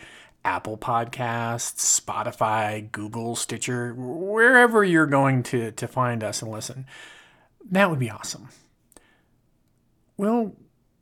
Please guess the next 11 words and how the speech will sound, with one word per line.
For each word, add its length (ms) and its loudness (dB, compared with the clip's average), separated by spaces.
we'll 160 0
work 280 -2
on 140 4
the 200 0
spinning 420 -2
sign 320 -4
thing 200 -10
with 180 -12
Robert 340 -6
and 100 -12
Todd 480 -10